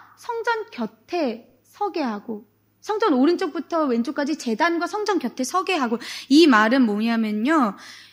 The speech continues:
왕자 요아-, 요아스를 호위해서 성전에서 이제 왕위 계승, 즉위식을 하는 건데, 이 요아스가 아주 나이는 어리지만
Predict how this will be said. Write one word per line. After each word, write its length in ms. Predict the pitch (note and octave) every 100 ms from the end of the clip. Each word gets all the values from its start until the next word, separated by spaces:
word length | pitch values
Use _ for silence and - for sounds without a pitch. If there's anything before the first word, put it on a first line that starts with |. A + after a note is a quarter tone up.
| _ _
왕자 460 | G#3+ B3+ D#4 G#4 B3+
요아-, 420 | B3+ D4+ - A#3
요아스를 580 | B3 D#4 - C#4 C4 C4+
호위해서 760 | A4 A#4+ A4+ D#4+ C#4 F#4 D#4
성전에서 600 | - A4+ A4+ A#4 F4+ F4+
이제 200 | C4+ A#3+
왕위 440 | C4 G#3+ A#3 F#4 C#4+
계승, 460 | A#3 G#3+ A#3 G3+
즉위식을 840 | - D4 B3+ G#4+ G#4+ E4+ C#4+ D#4 C#4 - _ - _
하는 380 | - G#4 G#4 D4+
건데, 600 | A#3 A3+ F#4 B3 G3 - _ _ _ _
이 200 | F4 D4+
요아스가 720 | B3+ D#4 G4 - F4 F#4 C#4+ B3
아주 160 | C#4
나이는 440 | C4 A#3 D#4 E4+ C4+
어리지만 680 | A3 C#4 A#3+ B3+ F4 C4+